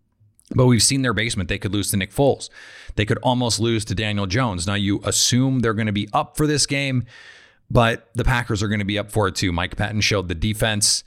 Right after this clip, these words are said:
uh, the old N F C Championship game, and so they are in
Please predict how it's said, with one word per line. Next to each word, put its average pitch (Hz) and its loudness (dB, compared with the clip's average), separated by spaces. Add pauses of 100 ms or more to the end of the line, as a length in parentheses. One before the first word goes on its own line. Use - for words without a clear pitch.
(300)
uh, 98 4
the 92 2
old 113 2
N 123 -2
F 117 -4
C 117 0
Championship 107 -2
game, 104 -2
and 104 -2
so 95 0
they 104 -4
are 95 0
in 110 0